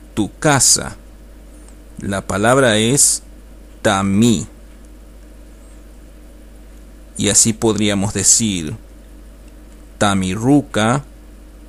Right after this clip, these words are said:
tu casa, tamimapu, tu tierra.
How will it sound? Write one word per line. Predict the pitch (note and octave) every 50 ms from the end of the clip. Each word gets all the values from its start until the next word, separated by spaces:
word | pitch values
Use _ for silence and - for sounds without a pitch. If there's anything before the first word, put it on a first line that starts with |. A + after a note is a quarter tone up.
| - - - - - - - - - - - - - - - - - - - - - - - - -
tu | - F#2 E2 -
casa, | - - A2+ A#2 A2 - - G#2 G2+ G#2 B2 B2+ - - - - - - - - - - - - - - - _ _ _ _ _ _ _ _ _ _ _ _ _ _ _ _ _ _ _ _ - - - - - - - - - - - - - - - - - - -
tamimapu, | A2 G#2+ G2+ F#2+ F#2+ G2 G2 F#2+ G2 G#2+ A#2+ C3+ C#3 - - - G2+ G#2 A#2 C3+ C#3+ C#3 - - - - - - - - - - - - - - - - - - -
tu | - F2
tierra. | E2 - - - B2 B2+ B2 G#2+ G2 - - - - -